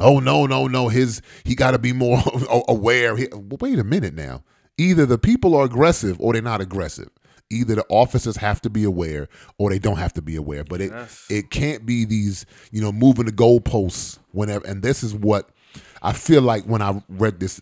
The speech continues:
Speaker 1: you know, this was
Speaker 2: Yeah.
Speaker 1: a, a clear example of just, let's just move the goalposts just a little bit
Speaker 2: Yeah.
Speaker 1: to kinda let this thing ru-,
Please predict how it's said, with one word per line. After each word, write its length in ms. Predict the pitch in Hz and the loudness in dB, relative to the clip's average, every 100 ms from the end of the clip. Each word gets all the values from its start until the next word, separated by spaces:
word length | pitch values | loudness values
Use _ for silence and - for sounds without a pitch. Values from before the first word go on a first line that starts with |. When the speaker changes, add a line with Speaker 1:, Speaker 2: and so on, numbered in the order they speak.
| - | -10
Speaker 1:
you 80 | 95 | -8
know, 80 | |
this 240 | 87 107 - | -6 -6 -4
was 140 | 101 | -6
Speaker 2:
Yeah. 140 | 110 - | -6 -6
Speaker 1:
a, 180 | 98 90 | -6 -4
a 40 | |
clear 380 | 85 - 120 104 | -6 -4 0 0
example 480 | 90 90 95 87 87 | -2 -6 -8 -8 -8
of 80 | 85 | -8
just, 180 | 92 - | -8 -6
let's 140 | 180 | -4
just 160 | 127 123 | -4 -2
move 180 | 113 | 0
the 60 | 98 | 0
goalposts 500 | 98 90 87 95 80 | 0 -2 -2 -6 -6
just 160 | 76 90 | -8 -8
a 40 | |
little 200 | 82 82 | -6 -6
bit 220 | 67 78 - | -8 -10 -12
Speaker 2:
Yeah. 280 | 117 117 - _ _ - | -14 -14 -18 _ _ -10
Speaker 1:
to 340 | 104 87 78 _ | -8 -8 -12 _
kinda 340 | - 92 85 - | -10 -10 -10 -12
let 240 | 101 98 - | -8 -8 -8
this 160 | 85 | -12
thing 280 | - 87 80 | -10 -10 -10
ru-, 140 | 80 | -10